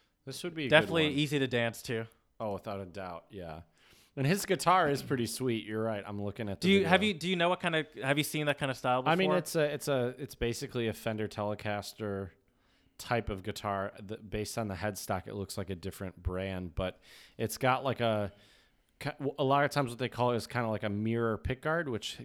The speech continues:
Speaker 1: gives it, with the, with the lighting, it gives it kind of a metally, shiny look.
Speaker 2: So
Speaker 1: Um,
Speaker 2: i-, is that, is that sound all coming through the, the, um,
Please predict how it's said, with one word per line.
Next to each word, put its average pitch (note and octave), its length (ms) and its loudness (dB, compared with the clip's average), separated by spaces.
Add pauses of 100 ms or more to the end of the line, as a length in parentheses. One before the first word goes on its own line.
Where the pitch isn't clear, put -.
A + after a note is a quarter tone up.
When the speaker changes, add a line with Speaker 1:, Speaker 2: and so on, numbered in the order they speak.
Speaker 1:
gives A2 240 -2
it, A2+ 160 -4
with A#2 140 -8
the, C3+ 180 -6
with A#2 200 -2
the A2+ 80 0
lighting, G#2+ 360 0
it G2+ 100 -6
gives F#2+ 200 -4
it A2 80 -12
kind G#2 160 -4
of F#2 80 -8
a F#2 60 -4
metally, G2 560 -4
shiny G2 420 -4
look. G#2 380 -8 (760)
Speaker 2:
So E3+ 220 8
Speaker 1:
Um, F3 60 0
Speaker 2:
i-, F3+ 140 4
is D#3+ 160 4
that, F3+ 160 4
is C#3+ 80 0
that F3+ 160 4
sound E3 540 2
all C#3+ 260 6
coming C#3+ 400 0
through C3 640 0
the, B2 160 -2 (160)
the, A#2 320 0
um, G#2+ 480 -2